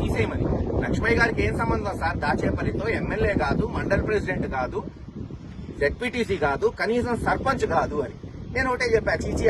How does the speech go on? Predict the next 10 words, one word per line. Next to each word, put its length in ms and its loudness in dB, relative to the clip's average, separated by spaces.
అట్లాంటి 400 2
చిల్లర 280 -2
రాజకీయాలు 420 0
నేను 160 -2
చేయను. 220 -2
ఎవరు 240 -2
కట్టుకున్నది 480 0
వాళ్ళు 140 4
పేరు 220 8
పెట్టుకుంటారు, 480 0